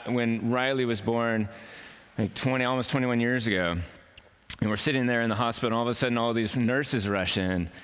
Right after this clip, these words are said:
and there's, like, lights flashing, and things are happening, and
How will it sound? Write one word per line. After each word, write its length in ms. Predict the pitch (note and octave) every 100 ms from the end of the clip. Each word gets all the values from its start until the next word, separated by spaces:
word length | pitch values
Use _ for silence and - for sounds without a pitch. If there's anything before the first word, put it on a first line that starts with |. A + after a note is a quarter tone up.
| - -
and 100 | A#2+
there's, 160 | A#2 A2+
like, 200 | A2+ G#2
lights 280 | A#2 A#2
flashing, 540 | - A#2+ A2+ G#2+ A#2+ G#2
and 100 | G2
things 240 | B2+ A#2
are 60 | A2+
happening, 560 | A2+ G#2+ A2+ A2 G#2+
and 180 | F#2+ F#2+